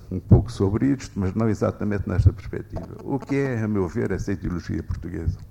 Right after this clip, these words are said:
É uma visão amarga, desesperada, sem esperança do nosso país. Há um grupo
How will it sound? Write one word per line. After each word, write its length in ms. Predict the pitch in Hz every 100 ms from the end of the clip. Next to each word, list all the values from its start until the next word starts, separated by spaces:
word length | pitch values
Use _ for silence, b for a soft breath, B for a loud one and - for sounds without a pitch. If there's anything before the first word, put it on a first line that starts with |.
| - - - - - B B B B B B B B -
É 140 | -
uma 160 | - 156
visão 800 | 147 104 123 131 107 92 87 82
amarga, 720 | 85 85 120 143 87 76 80
desesperada, 1120 | 76 76 78 - - 92 95 123 - - - - - - - - - B B B B B B
sem 260 | - - 127
esperança 1000 | - - 104 131 147 92 - - - - - - - - - -
do 80 |
nosso 340 | 98 101 90 -
país. 440 | - 95 104 85 - - - - - B B B B B B B B - - -
Há 140 | 147
um 100 | 180
grupo 600 | 185 175 123 - 117 104